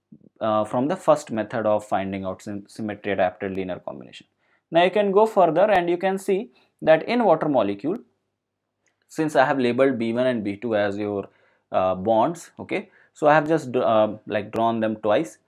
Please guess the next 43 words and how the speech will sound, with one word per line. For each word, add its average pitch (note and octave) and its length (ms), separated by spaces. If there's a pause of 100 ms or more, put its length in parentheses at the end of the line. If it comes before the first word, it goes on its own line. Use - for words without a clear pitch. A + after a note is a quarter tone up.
(300)
So - 160
you G3 180
can G#3+ 220
see A3+ 220
that G#3 360 (460)
this F#3+ 320
particular, D3 540
if D3 120
you D#3 120
stretch G3 360
it D#3+ 120
like A2+ 260
this, E3 220 (360)
this D#3 200
is F3+ 160
basically D3+ 480
a E3 60
symmetrical E3 760
stretching, - 460
right? - 280 (260)
A G3 80
symmetrical F#3 600
stretching C#3 460
of B2+ 200
bond C3 340 (320)
where B2 400
your A#2+ 200
B A#2+ 240
one D3 140
and C3 140
B A#2 120
two B2+ 160
are A#2 100
getting A2+ 300
stretched - 460 (100)
in A2+ 160
the A#2 80
same A2+ 320
direction G2+ 420
with A2 120
the A2+ 80
same A#2+ 220
intensity. A#2 580